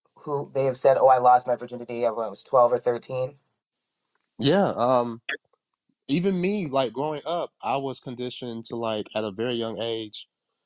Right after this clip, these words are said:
Speaker 2: to go after girls, like, because that would make me, quote unquote, "more manly."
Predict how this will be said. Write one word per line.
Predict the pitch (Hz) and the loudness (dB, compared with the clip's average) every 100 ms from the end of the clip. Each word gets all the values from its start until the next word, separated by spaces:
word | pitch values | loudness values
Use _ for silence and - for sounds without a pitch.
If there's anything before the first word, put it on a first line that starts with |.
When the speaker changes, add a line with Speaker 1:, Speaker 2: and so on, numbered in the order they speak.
| _ - | _ -10
Speaker 2:
to | 117 | -6
go | 110 117 95 | 0 0 2
after | 110 - 117 | 0 -2 -8
girls, | 107 117 107 101 98 | -4 -2 -2 -2 -4
like, | 101 95 - _ _ _ | -4 -4 -8 _ _ _
because | 113 117 107 | -10 -2 0
that | 107 117 | 0 -2
would | 107 | -2
make | 104 104 | -6 -6
me, | 110 104 98 _ - - | -6 -8 -10 _ -20 -4
quote | 113 104 | -2 -2
unquote, | 98 110 95 | -2 -2 0
"more | 104 98 | -4 -4
manly." | 107 120 101 90 | -2 -4 -4 -6